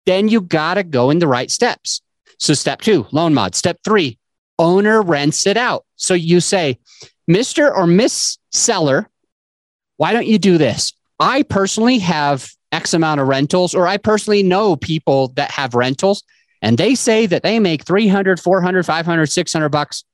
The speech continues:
a month, or even a hundred, whatever. I, let's not be overzealous here. My friend says he, he owns a property and he makes about a hundred bucks a month on it. After all of the expenses, he's netting about a hundred bucks. And, uh, why don't you try that?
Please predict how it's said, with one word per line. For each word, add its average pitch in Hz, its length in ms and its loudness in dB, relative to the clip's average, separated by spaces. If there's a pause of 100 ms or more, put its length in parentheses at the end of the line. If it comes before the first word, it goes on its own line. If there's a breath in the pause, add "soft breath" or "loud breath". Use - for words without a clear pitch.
(100)
a 147 80 0
month, 160 260 -2
or 233 140 2
even 240 220 2
a 196 40 -2
hundred, 151 400 0
whatever. 190 600 0
I, 170 240 -2
let's 165 280 -2
not 143 300 -4
be 160 240 0
overzealous 147 1300 0
here. 190 240 0 (440 soft breath)
My 185 160 2
friend 196 380 -2
says 175 480 -2
he, 165 220 4
he 170 240 2
owns 175 320 0
a 175 200 0
property 180 680 2
and 170 160 4
he 147 140 4
makes 196 180 -2
about 208 160 -2
a 196 60 0
hundred 196 180 -2
bucks 214 240 -2
a - 20 0
month 277 220 2
on 143 140 0
it. 101 100 -6 (600)
After 175 320 -2
all 202 160 2
of 180 120 -4
the 175 80 -2
expenses, 180 720 -2
he's 208 240 2
netting 196 260 2
about 190 220 0
a 180 60 -2
hundred 170 220 -2
bucks. - 380 -6 (640 loud breath)
And, 156 500 0
uh, 165 120 0
why 180 160 0
don't 233 120 -2
you 233 60 2
try 196 220 0
that? 120 180 -6